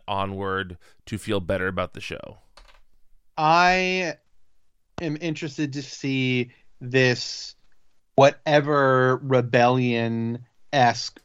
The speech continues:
Speaker 2: group we are gonna be folded into, whatever rebel pocket we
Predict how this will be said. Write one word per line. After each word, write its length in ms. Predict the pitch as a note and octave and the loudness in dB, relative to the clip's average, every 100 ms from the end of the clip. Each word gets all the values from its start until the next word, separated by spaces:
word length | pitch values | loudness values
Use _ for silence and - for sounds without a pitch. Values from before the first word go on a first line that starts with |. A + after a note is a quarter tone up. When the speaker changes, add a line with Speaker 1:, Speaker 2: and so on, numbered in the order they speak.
| C3 | -8
Speaker 2:
group 580 | C3+ B2 C3 B2 A2+ - - - | -4 2 4 4 0 -12 -20 -10
we 720 | B2 B2 B2+ A#2+ A#2 A#2 A2 _ - C#3+ | -2 0 2 2 2 0 -2 _ -4 2
are 100 | C3 | 4
gonna 180 | B2+ | 4
be 100 | B2 | 2
folded 440 | B2 - A#2+ A2+ A2 | 0 2 0 0 -2
into, 480 | G#2 G2 - - - - - E3 - | -4 -6 -10 -14 -16 -20 -20 -20 0
whatever 380 | C#3 C3+ C3 C3 | 6 6 6 6
rebel 360 | A#2+ A#2+ A#2+ A#2 | 4 2 2 -4
pocket 640 | - B2 A#2 A#2+ A2+ - | -2 0 2 0 -6 -6
we 680 | B2+ A#2+ A#2 A#2 A2+ A2 G#2 | -8 -6 -4 -4 -4 -4 -8